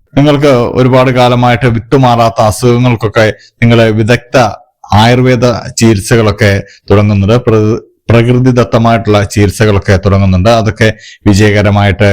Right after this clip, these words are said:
കലാശിക്കുന്നതാണ്. നിങ്ങളുടെ കർമ്മമണ്ഡലങ്ങളിലെല്ലാം പുതിയൊരു മാറ്റം സംഭവിക്കുകയാണ്. പുതിയൊരു ഭരണ സംവിധാനമൊക്കെ അവലംബിക്കാനുള്ള സാഹചര്യം വന്നു ചേരുന്നതാണ്.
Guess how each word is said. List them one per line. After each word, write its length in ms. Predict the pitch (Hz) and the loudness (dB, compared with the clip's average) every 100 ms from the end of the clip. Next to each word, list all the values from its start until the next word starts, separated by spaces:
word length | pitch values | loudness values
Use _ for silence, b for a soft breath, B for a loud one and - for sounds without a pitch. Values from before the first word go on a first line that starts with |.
| 92 | 0
കലാശിക്കുന്നതാണ്. 1040 | 101 101 101 - 95 101 98 90 85 95 160 - - B B B | 0 0 0 -2 -2 0 0 0 0 0 -2 -4 -10 B B B
നിങ്ങളുടെ 340 | 139 139 139 | 0 2 0
കർമ്മമണ്ഡലങ്ങളിലെല്ലാം 1300 | 131 127 120 127 120 113 117 117 117 113 110 113 117 101 - _ _ | 0 0 0 0 0 0 -2 0 0 0 0 0 0 -2 -12 _ _
പുതിയൊരു 380 | - 113 117 107 101 | -2 2 2 0 -2
മാറ്റം 420 | 98 101 104 127 113 - | 0 0 0 -2 -4 -4
സംഭവിക്കുകയാണ്. 840 | - 98 98 92 87 92 85 123 143 B B B | -2 0 2 0 0 -2 0 -2 -4 B B B
പുതിയൊരു 360 | 123 123 117 113 - - - | 0 0 0 -2 -4 -12 -8
ഭരണ 400 | - 107 117 123 | -2 0 0 -2
സംവിധാനമൊക്കെ 880 | - 101 107 120 117 117 101 104 95 95 | -2 -2 0 0 0 0 -2 -2 -2 0
അവലംബിക്കാനുള്ള 640 | 101 104 101 95 101 95 | 0 0 0 0 0 -2
സാഹചര്യം 640 | - 95 87 92 98 95 92 | -2 -2 -2 -2 0 0 -2
വന്നു 200 | 90 92 | -2 -2
ചേരുന്നതാണ്. 760 | 92 92 87 90 92 80 85 | -2 -2 -2 0 -4 -4 -2